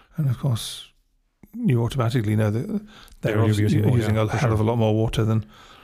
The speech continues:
Speaker 1: um, the, the old people.
Speaker 2: Yeah.
Speaker 1: Um,
Speaker 2: So in my building before the renovation,
Speaker 1: Yeah.
Speaker 2: there was a fixed price per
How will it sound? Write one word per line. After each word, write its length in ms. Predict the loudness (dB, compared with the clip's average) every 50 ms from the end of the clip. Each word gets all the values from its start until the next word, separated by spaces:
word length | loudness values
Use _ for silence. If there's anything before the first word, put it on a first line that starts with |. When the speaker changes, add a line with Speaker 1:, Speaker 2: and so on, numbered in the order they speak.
| -20 -20 _ _ -6
Speaker 1:
um, 440 | -4 -2 -2 0 0 0 -2 -2 -4 -8 _ _ _ _ _ _ _ _ _ _ _ -8
the, 140 | -6 -6 -4
the 220 | -2 0 2 2
old 200 | 2 2 0 -2
people. 320 | -2 -4 -4 -4 -6 -8 -8 -10 -16 _ _ _ _ _ _ _ _ _ _ _ _ -4
Speaker 2:
Yeah. 140 | -2 0 0
Speaker 1:
Um, 160 | 0 -2 -4 -6
Speaker 2:
So 140 | -8 -6 -4
in 220 | -2 -2 -2 -2
my 160 | -2 -2 -2 -2
building 300 | -2 -2 -4 -4 -4 -6
before 220 | -6 -6 -8 -8
the 60 | -6
renovation, 460 | -6 -4 -4 -4 -4 -4 -4 -2 -2
Speaker 1:
Yeah. 60 | -2 -2
Speaker 2:
there 60 | -2 -2
was 100 | -4 -4
a 260 | -4 -4 -6 -8 -10 -12 _ _ _ _ _ _ _ _ _ _ _ _ _ -12 -6
fixed 440 | -4 -4 -4 -6 -10 -16 -14 -10 -6
price 260 | -4 -4 -4 -4 -4
per 280 | -4 -4 -4 -4 -4